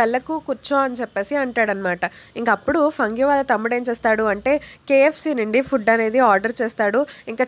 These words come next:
చాలా బెలూన్స్ అనేవి కూడా కొనేసి "ఇప్పుడు మీ కోపం అంతా కూడా నేను చల్లారుస్తాను"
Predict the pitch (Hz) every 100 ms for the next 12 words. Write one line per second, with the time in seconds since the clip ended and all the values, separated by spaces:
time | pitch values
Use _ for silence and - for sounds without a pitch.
0 | 269 214 226 277 226 214 233 277 247 226
1 | 220 214 247 247 196 202 226 269 320 -
2 | - 254 - 320 302 311 294 262 226 220
3 | 269 262 247 269 262 254 262 254 247 208
4 | 226 262 - 233 226